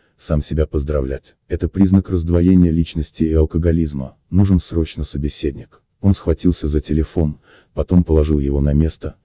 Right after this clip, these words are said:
понимая, что звонить никому. Привстав, посмотрел по сторонам, взгляд его остановил на подарке судьбы. Присмотревшись, он произнёс:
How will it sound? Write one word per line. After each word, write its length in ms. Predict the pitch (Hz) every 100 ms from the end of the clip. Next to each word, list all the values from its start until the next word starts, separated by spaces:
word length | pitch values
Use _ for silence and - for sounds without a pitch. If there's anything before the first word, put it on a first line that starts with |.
| _
понимая, 460 | 82 76 78 82 80
что 220 | - 78
звонить 360 | 73 69 73
никому. 460 | 78 - 76 69 - _ _
Привстав, 540 | - 78 - - 90 - _ _
посмотрел 460 | - 80 76 80
по 80 | 73
сторонам, 600 | 76 80 76 73 85 87 - -
взгляд 420 | 80 82 101 107
его 240 | 90 95
остановил 500 | 82 - 76 71 73
на 120 | 73
подарке 420 | 73 71 69 69 76
судьбы. 460 | - 69 71 80 - _ -
Присмотревшись, 800 | 85 98 87 92 90 - 82 -
он 160 | 90 82
произнёс: 640 | 87 87 80 76 69 -